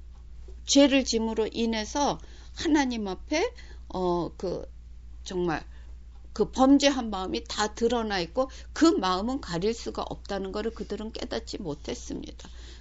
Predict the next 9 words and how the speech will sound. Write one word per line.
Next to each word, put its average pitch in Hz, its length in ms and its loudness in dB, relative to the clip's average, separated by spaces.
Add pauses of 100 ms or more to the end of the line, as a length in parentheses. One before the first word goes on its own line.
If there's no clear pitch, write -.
그래, 208 300 -2 (200)
"아담아, 269 440 6
아담아, 214 320 0
어디 180 260 0
있느냐"라고, 226 760 -2 (360)
어, 190 140 -4
하나님께서 220 880 -4 (100)
그들을 214 680 0
찾으실 294 640 -2